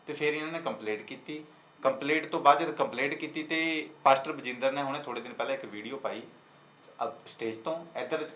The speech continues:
ਘੱਟੋ ਘੱਟ ਪੰਜਾਹ ਸੱਠ ਹਜ਼ਾਰ ਬੰਦਾ ਖੜਾ ਹੈ, ਉਹਨਾਂ ਨੂੰ ਇਹ ਗੱਲ ਕਹਿੰਦਾ ਹੈ ਵੀ "ਤਿਆਰ ਹੋ ਜਾਓ, ਮੈਨੇ ਬਤਾਨਾ ਹੈ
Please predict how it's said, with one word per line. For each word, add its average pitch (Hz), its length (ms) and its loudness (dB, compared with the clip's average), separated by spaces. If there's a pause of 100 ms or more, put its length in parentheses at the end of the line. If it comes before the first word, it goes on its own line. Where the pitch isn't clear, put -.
ਘੱਟੋ 156 200 2
ਘੱਟ 143 60 2
ਪੰਜਾਹ 131 560 6
ਸੱਠ 135 200 0
ਹਜ਼ਾਰ 120 200 0
ਬੰਦਾ 101 260 0
ਖੜਾ 117 200 -4
ਹੈ, 135 220 -4 (240)
ਉਹਨਾਂ 139 180 -2
ਨੂੰ 160 100 -2
ਇਹ 147 80 0
ਗੱਲ 143 140 2
ਕਹਿੰਦਾ 107 280 2
ਹੈ - 180 -2 (380)
ਵੀ 151 80 -2
"ਤਿਆਰ 147 380 12
ਹੋ 147 140 6
ਜਾਓ, 165 360 -2 (380)
ਮੈਨੇ 143 280 4
ਬਤਾਨਾ 139 420 4
ਹੈ 165 300 2